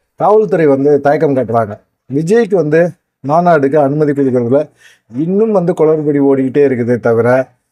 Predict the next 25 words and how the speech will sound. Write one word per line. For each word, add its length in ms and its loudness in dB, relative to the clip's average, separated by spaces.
என்ன 360 0
இது 340 2
அப்படிங்கிற 380 -2
மாதிரி 520 0
விஜய் 280 0
நிர்வாகிகள் 500 0
எல்லாமே 340 0
யோசிக்க 400 0
ஆரம்பிச்சிட்டாங்க. 460 -8
தமிழக 320 0
வெற்றி 200 -4
கழக 220 0
நிர்வாகிகள் 420 -2
எல்லாமே 320 -2
மாநாடு 380 2
கொடுக்கறதுல 460 2
வந்து 240 0
நெடுஞ்சாலைத்துறைக்கு 880 0
பக்கத்துல 380 0
முந்நூறு 300 0
மீட்டர் 340 0
தூரத்திலே 420 0
இருக்குது 460 0
அப்படிங்கிறது 360 0
தான் 280 -2